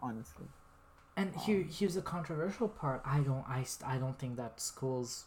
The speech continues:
Speaker 2: first of all, uh, w-, w-, can't afford to ta-, to foot that bill. But l-, even look at the structure of our,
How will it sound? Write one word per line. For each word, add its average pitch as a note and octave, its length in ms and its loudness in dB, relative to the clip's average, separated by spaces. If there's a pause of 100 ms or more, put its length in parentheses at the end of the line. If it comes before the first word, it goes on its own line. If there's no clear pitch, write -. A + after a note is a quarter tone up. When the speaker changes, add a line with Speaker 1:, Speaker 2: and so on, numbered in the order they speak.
Speaker 2:
first D3 320 0
of C#3 100 2
all, B2 160 2
uh, B2+ 640 -4
w-, - 160 -10
w-, C3+ 180 -2 (500)
can't G#3 220 6
afford C#3+ 320 4
to C#3 100 -6
ta-, B2 320 2 (180)
to C3 200 0
foot C3+ 300 0
that C3 240 2
bill. F3+ 280 4 (280)
But C#3+ 200 2 (140)
l-, F3 220 -2
even G3 260 4
look G3 120 4
at F3+ 80 0
the E3 60 -4
structure D#3 380 0
of B2 100 -2
our, B2 240 2